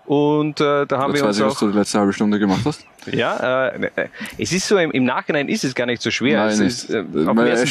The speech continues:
Speaker 1: Blick
Speaker 2: erschrickt,
Speaker 1: wirkt es
Speaker 2: man
Speaker 1: komisch.
Speaker 2: erschrickt immer nur, wenn so viele Buchstaben da sind.
Speaker 1: Genau, aber es ist gar nicht so schlimm. Das ist, äh, apropos, viele Buchstaben. Thomas Himmelfreundpointner. Es gibt heute ein Trikot zu gewinnen von Thomas Himmelfreundpointner.
Speaker 2: Yay. Und wir verlosen das, äh, wir losen aus, wer das, äh,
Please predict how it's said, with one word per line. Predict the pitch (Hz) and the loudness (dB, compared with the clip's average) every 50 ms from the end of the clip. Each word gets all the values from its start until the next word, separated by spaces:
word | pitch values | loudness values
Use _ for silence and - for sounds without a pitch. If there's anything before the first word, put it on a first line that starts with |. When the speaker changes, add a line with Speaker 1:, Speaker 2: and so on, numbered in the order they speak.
| - | 0
Speaker 1:
Blick | - 147 - | 0 0 2
Speaker 2:
erschrickt, | 120 | 2
Speaker 1:
wirkt | 120 113 | 2 2
es | - | 2
Speaker 2:
man | 113 123 | 2 2
Speaker 1:
komisch. | 120 117 | 2 2
Speaker 2:
erschrickt | 110 104 135 151 - - 131 | 2 0 0 -2 -2 -2 -2
immer | 110 107 107 | 0 2 2
nur, | 104 95 | 4 4
wenn | 98 101 | 2 0
so | 95 104 | 0 -2
viele | 92 - 101 92 101 95 | -4 -4 -2 0 0 0
Buchstaben | - 127 - - - 90 78 76 | -2 -4 -6 -2 -2 -2 -2 0
da | 80 78 - | -2 -4 -4
sind. | 80 69 - _ | -4 -8 -8 _
Speaker 1:
Genau, | - 120 139 156 165 123 | -4 -2 0 0 0 0
aber | - - 120 139 | 0 0 0 0
es | 139 - | 0 -2
ist | 202 - | -4 -2
gar | - 180 | -2 -2
nicht | 165 165 147 | -2 -2 -2
so | - 143 | -4 -2
schlimm. | - 180 202 170 - | -2 -2 -2 -2 -2
Das | 131 120 - | -4 -4 -4
ist, | 151 135 - - - - - - | -6 -8 -8 -10 -12 -14 -8 -4
äh, | 127 | -2
apropos, | 127 135 - - 131 - 139 151 - - 143 127 - 139 170 254 262 143 107 - | -2 -2 -2 -2 -2 -2 -2 -2 -2 -2 -2 -2 0 2 2 2 2 0 0 0
viele | - 151 131 113 | 0 0 0 0
Buchstaben. | - 247 - - - 151 123 113 107 | 0 0 -2 0 -2 -2 -2 -2 -2
Thomas | - 165 170 160 139 - | -2 0 0 0 0 0
Himmelfreundpointner. | - 269 349 269 - 180 147 127 - 135 127 113 127 | 2 2 2 0 0 -2 -2 -2 -2 -2 -2 0 -2
Es | 123 120 | -2 0
gibt | - 196 190 - | -2 -2 -2 0
heute | - 180 175 - | -2 0 0 0
ein | 160 147 135 | 0 0 0
Trikot | - 151 139 - - 170 180 240 294 | 0 -2 -2 0 0 0 2 0 0
zu | - - - 196 | -2 -2 0 2
gewinnen | 185 190 180 175 196 214 208 185 | 2 4 4 4 2 2 2 0
von | - - 202 208 208 185 | 0 0 0 0 0 0
Thomas | - - 202 220 233 233 214 - - | 0 2 2 4 4 2 0 0 0
Himmelfreundpointner. | 214 254 269 247 - - 175 165 160 147 165 170 165 180 214 | 0 0 0 0 0 -2 -2 -2 0 0 2 2 4 4 4
Speaker 2:
Yay. | 254 202 202 269 320 - - - - - - - | 4 2 0 -2 -4 -8 -14 -16 -16 -10 -2 0
Und | - 139 123 | 2 4 4
wir | 156 147 | 2 2
verlosen | - 147 135 139 139 156 147 | 4 4 2 4 4 4 4
das, | 123 143 139 - - | 4 2 2 2 2
äh, | 139 | 4
wir | 135 131 127 127 127 127 127 120 104 113 120 120 110 - - - | 4 6 6 6 6 4 4 2 2 2 2 2 0 -2 -2 2
losen | 107 123 120 131 143 139 143 120 | 4 4 6 6 4 4 4 4
aus, | 82 87 127 - - | 4 2 0 0 0
wer | 131 | 0
das, | 120 127 120 - - | 2 0 0 0 2
äh, | 123 120 120 117 117 117 117 117 117 | 2 4 4 4 4 4 4 4 2